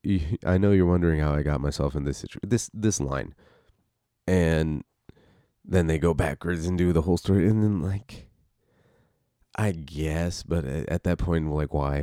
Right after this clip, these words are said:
What's the whole point of doing that? You're, you start, start at the beginning. That's where the story begins, then that's where the story begins. I don't want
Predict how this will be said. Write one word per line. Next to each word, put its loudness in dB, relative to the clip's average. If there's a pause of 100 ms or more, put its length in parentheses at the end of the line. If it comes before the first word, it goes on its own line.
(120)
What's 2
the 2
whole 0
point -2
of -6
doing -2
that? -6
You're, 0
you -4 (400)
start, -6
start -8
at -2
the -6
beginning. 0 (200)
That's -4
where 2
the 2
story 6
begins, 4
then 0
that's -2
where 0
the 0
story 2
begins. 2
I 0
don't 0
want -2